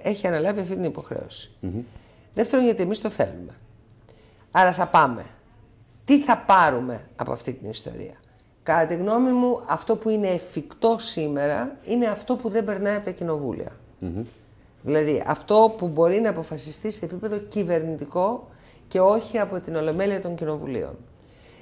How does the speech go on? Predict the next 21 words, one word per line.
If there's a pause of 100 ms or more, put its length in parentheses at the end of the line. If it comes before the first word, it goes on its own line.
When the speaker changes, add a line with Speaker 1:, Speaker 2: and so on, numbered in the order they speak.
(140)
Speaker 1:
Διότι
αν
πάμε
στην
Ολομέλεια
των
Κοινοβουλίων, (540)
είναι
βέβαιο
ότι
δεν
θα
περάσουμε. (480)
Παραδείγματος
χάρη,
η
αριστερά
στη
Γερμανία (880)
δεν
ψηφίζει